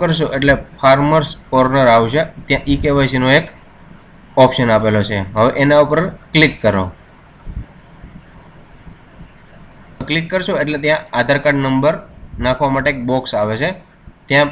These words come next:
સૌ પહેલા તમારો આધાર card number નાખો અને બાજુમાં search button ઉપર click કરો. જેવું તમે search button ઉપર click કરશો એટલે એક નીચે આધાર registered mobile નંબરનો એક box ખુલી જશે. એની અંદર તમારો આધાર કાર્ડ સાથે રજિસ્ટર્ડ mobile number નાખો અને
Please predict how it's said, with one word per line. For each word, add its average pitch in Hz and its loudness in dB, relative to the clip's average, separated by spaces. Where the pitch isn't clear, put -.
સૌ 143 -4
પહેલા 135 -2
તમારો 135 0
આધાર 127 0
card 135 -2
number 127 -2
નાખો 127 -2
અને 127 -4
બાજુમાં 131 0
search 135 -2
button 120 -6
ઉપર 180 -4
click 165 -2
કરો. 101 -2
જેવું 151 4
તમે 175 4
search 165 6
button 170 2
ઉપર 170 -2
click 170 -2
કરશો 185 0
એટલે 160 4
એક 147 2
નીચે 139 2
આધાર 151 8
registered 147 2
mobile 151 2
નંબરનો 151 2
એક 139 -4
box 135 0
ખુલી 151 2
જશે. 139 2
એની 147 2
અંદર 160 2
તમારો 147 4
આધાર 127 6
કાર્ડ 156 4
સાથે 147 2
રજિસ્ટર્ડ 143 0
mobile 147 2
number 143 2
નાખો 143 4
અને 143 2